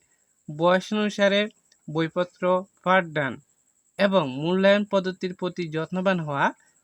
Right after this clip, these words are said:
তিন, শিক্ষার মাধ্যমে অর্জিত জ্ঞান বাস্তব জীবনের সঙ্গে সঙ্গতিপূর্ণ করে তোলা।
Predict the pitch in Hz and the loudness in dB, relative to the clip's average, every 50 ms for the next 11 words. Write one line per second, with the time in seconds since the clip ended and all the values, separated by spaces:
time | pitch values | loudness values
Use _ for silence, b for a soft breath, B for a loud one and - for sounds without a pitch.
0 | _ _ 160 156 156 185 254 254 - _ _ _ _ - - - 208 196 _ - | _ _ -4 -2 -2 -2 -2 -4 -6 _ _ _ _ -10 -6 -6 -6 -6 _ -6
1 | 220 233 226 214 190 170 151 143 147 135 131 120 107 - _ _ _ _ 143 151 | -4 0 2 2 2 0 0 -2 -4 -4 -4 -6 -8 -12 _ _ _ _ -4 -2
2 | 180 180 175 - 214 202 - 202 185 156 143 147 147 143 147 170 220 269 b b | -2 -2 -2 -4 -6 -2 -2 -2 -2 0 -2 -2 -2 0 0 0 -2 -2 b b
3 | b b b b b b _ _ _ _ _ _ _ - 160 147 170 175 185 185 | b b b b b b _ _ _ _ _ _ _ -12 -4 0 0 0 0 -2
4 | - - - 214 208 196 175 160 170 170 165 170 175 180 185 185 - - 185 180 | -6 -4 -4 -2 -2 -2 -4 -4 -2 -2 0 0 -2 -2 -2 -4 -6 -6 -4 -4
5 | 175 175 175 170 180 180 185 202 - _ _ _ - - - - 196 202 208 208 | -4 -4 -4 -4 -4 -4 -6 -6 -10 _ _ _ -20 -12 -4 -2 0 2 2 2
6 | 202 214 214 208 - 208 202 - 202 202 196 196 190 - - 160 151 147 - 151 | 2 0 0 0 -4 -6 -6 -4 -4 -2 -2 -2 -2 -2 -4 -4 -4 -6 -6 -4
7 | 147 139 151 | -4 0 0